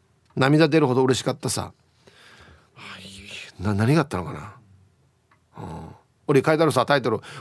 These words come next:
「わあ、美味しそう」っていうのに目はスマホ。見てもいない。失礼だよ、これ。作った人に。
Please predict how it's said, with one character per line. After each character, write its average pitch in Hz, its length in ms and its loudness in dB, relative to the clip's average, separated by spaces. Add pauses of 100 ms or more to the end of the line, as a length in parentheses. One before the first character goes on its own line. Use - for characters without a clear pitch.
「わ 226 280 4
あ、 311 60 0
美 277 160 4
味 311 40 4
し - 40 2
そ 403 400 6
う」 - 80 2
っ - 20 -20
て - 180 0
い 240 60 4
う 240 80 4
の 175 100 6
に 127 120 2
目 165 200 6
は 175 120 6
ス - 140 -4
マ 127 120 2
ホ。 113 220 -2 (840)
見 180 220 6
て 349 160 8
も 302 160 4
い 208 80 6
な 120 140 2
い。 - 140 -14 (1600)
失 - 260 0
礼 415 220 10
だ 370 100 2
よ、 - 120 0
こ 92 100 -6
れ。 87 80 -4
作 - 220 -12
っ - 40 -16
た 95 160 -2
人 82 140 -6
に。 76 160 -14